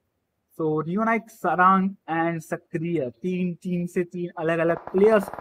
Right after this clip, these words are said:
versus तीन Soul के player। यहाँ पे नियो नाइक ने हाइड्रा के Sarang को नॉक कर दिया गया। अभी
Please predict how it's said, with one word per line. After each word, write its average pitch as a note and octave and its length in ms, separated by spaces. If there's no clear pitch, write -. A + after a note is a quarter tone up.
versus F#3+ 460
तीन G3 440
Soul F#3 400
के F3+ 180
player। E3 280
यहाँ E3 120
पे E3 80
नियो E3 200
नाइक F#3 240
ने F#3+ 60
हाइड्रा A3+ 460
के C4+ 100
Sarang A3+ 280
को A3 80
नॉक G3 200
कर G3+ 80
दिया F#3+ 140
गया। G3 140
अभी G#3+ 460